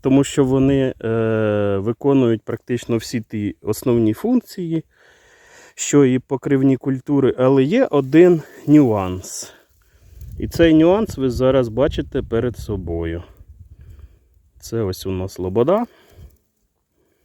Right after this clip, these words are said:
яка, е, сформувала дуже багато насіння. Це ось, для прикладу, амброзія. Ось так само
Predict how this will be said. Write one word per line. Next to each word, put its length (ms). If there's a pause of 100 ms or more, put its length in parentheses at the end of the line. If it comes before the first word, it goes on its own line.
(920)
яка, 380
е, 640
сформувала 880 (920)
дуже 420
багато 460
насіння. 680 (640)
Це 100
ось, 160
для 160
прикладу, 560
амброзія. 760 (1300)
Ось 420 (680)
так 240
само 500